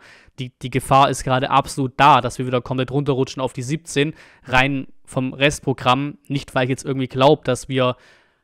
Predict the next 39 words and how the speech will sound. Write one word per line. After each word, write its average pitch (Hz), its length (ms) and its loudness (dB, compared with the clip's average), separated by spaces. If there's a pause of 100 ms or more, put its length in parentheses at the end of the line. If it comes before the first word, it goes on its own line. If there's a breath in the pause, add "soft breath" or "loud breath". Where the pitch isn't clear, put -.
(300 soft breath)
jetzt 131 160 -6
komplett 135 240 0
abschenken 151 460 -2
oder 131 100 -2
dass 123 80 -6
das 131 120 -8
jetzt 131 200 -12
komplett 135 680 -10
das - 120 -6
Schlimmste 143 380 -6
der 131 160 -2
Welt 147 240 0
war, 139 160 2
dass 131 180 -2
wir 135 120 0
es 127 100 -8
da 131 120 0
verloren 139 460 2
haben, 131 480 0
für - 140 -8
die 131 80 -4
Restsaison 131 600 -2
gesehen. 127 300 -2
Ich 127 60 -4
habe 127 100 -2
immer 143 120 -2
noch 135 180 -2
Hoffnung 143 340 2
in 123 140 -2
Hoeneß 151 400 0
und 131 140 -12
glaube 147 340 2
daran 127 280 0
und 131 80 -6
glaube 131 220 2
an 127 80 0
die 123 80 -6
Mannschaft 131 440 -4
grundsätzlich. 127 680 -6